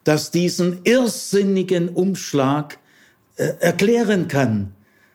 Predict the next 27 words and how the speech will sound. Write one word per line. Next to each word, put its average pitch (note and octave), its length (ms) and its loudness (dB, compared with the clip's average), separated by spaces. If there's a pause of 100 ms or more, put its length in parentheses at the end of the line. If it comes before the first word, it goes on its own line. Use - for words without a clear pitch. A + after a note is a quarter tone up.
Von D3+ 320 -2
diesen A#3+ 500 0
schlechten G#3 640 -2
Stadtbedingungen, F#3 960 0
diesen G3 320 -2
schlechten E3 460 -2
Karten D3+ 420 -2 (280)
zu F3+ 200 0
dieser F#3+ 560 0
irrsinnigen B3 1120 2
Wirkungsgeschichte. F#3+ 1200 -2 (360)
Wir F3+ 120 2
bewegen F3+ 640 0
uns F#3+ 260 -2
ja F3 120 2
hier F#3+ 360 0
auf E3+ 220 0
dem E3+ 180 0
Gebiet E3+ 540 -2 (240)
der F3 180 2
Tatsachen. F3+ 960 -2 (680)
Ich B2 240 -2
äußere F3 360 2
ja D#3+ 160 2
keine D#3+ 380 0
einzige E3+ 500 0
Spekulation. E3 1120 0